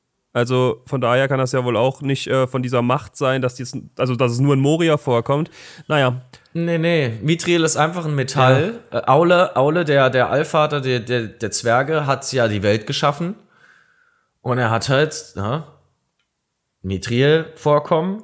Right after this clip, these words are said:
Speaker 2: mit eingebaut
Speaker 1: Mhm.
Speaker 2: in die Welt. So. <laughs> Die sind halt da. <laughs> Ich meine, was soll man dazu
Speaker 1: Ja.
Speaker 2: noch groß sagen?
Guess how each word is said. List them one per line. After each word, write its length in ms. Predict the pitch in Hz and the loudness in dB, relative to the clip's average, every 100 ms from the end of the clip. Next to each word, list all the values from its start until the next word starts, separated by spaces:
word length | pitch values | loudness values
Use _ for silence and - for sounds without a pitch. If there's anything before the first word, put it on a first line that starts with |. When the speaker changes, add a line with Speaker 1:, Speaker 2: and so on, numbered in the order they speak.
| - | -2
Speaker 2:
mit 340 | 101 113 - | 0 0 0
eingebaut 560 | 143 208 220 135 104 90 | 0 2 2 4 4 2
Speaker 1:
Mhm. 60 | |
Speaker 2:
in 80 | 101 | 0
die 120 | 92 | 0
Welt. 400 | 90 85 78 85 - | 2 2 0 -6 -10
So. 360 | 87 87 73 85 156 143 214 - 311 | -4 -2 -2 -2 0 4 4 4 2
<laughs> 580 | - - - 220 190 - | 0 -6 -10 -10 -10 -6
Die 80 | 113 | -4
sind 240 | 104 101 | -2 2
halt 360 | 131 143 143 - - - | 4 4 0 -12 -20 -8
da. 460 | 165 131 82 - - | -4 -2 -4 -8 -14
<laughs> 60 | - 165 - 190 - - _ - 170 | 0 0 2 0 0 -10 _ 4 4
Ich 140 | 143 | 4
meine, 220 | 147 147 | 2 4
was 160 | 147 147 | 4 4
soll 140 | 151 | 4
man 180 | 170 185 | 4 2
dazu 360 | 135 180 139 185 | 6 6 6 4
Speaker 1:
Ja. 40 | |
Speaker 2:
noch 200 | 175 160 | 0 -2
groß 260 | 165 175 - | -2 -2 2
sagen? 340 | 180 185 123 | 4 4 0